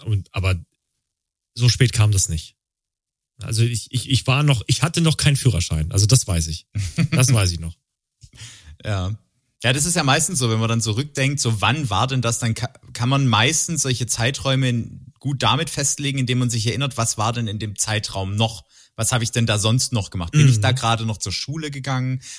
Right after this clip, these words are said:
Speaker 2: Hatte ich da einen Führerschein? Hab, wo habe ich da zu der Zeit gelebt? Das ist bei mir zum Beispiel ein großes Indiz, weil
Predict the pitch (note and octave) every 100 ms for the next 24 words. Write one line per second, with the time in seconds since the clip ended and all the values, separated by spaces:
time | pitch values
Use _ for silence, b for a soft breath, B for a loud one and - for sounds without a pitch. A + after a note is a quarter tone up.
0 | B C3 C3+ - B2+ B2+ - B2+ A#2+ B2
1 | B2+ A#2 A2+ A#2 B B B - A2+ F#2+
2 | B2+ D3 C3+ C3+ - B2 - A#2 A2+ -
3 | G#2+ - - - G#2+ G#2 D3 D#3+ B2 C#3
4 | - C3 B2+ C#3+ C#3 A2+ G#2 F#2+ G2+ -
5 | F#2+ - G#2 G2+ B2+ - G#2 G2 G2